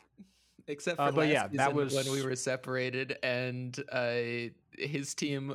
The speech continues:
Speaker 1: was the worst performing in the tier and my team won the tier, though, uh, I did not contribute to my team very much.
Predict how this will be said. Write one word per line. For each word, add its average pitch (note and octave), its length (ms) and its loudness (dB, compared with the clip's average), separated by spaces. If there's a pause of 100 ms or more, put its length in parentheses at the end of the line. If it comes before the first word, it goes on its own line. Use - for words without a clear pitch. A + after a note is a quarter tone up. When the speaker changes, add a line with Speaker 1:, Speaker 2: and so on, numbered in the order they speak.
Speaker 1:
was B2+ 400 -4
the B2+ 200 -2
worst C3 540 -2
performing C3+ 520 -4
in C3 60 -10
the A#2+ 100 -8
tier C3 300 -4
and B2+ 140 -4
my B2 180 -2
team B2+ 280 -6
won B2 200 -4
the C#3+ 80 -4
tier, - 360 -8 (460)
though, B2 280 -2
uh, A#2+ 80 -4 (140)
I B2 140 2
did B2+ 160 -4
not B2+ 220 0
contribute B2+ 480 -4
to C3+ 80 -4
my B2 200 0
team B2+ 440 -4 (260)
very B2 220 2
much. - 500 -6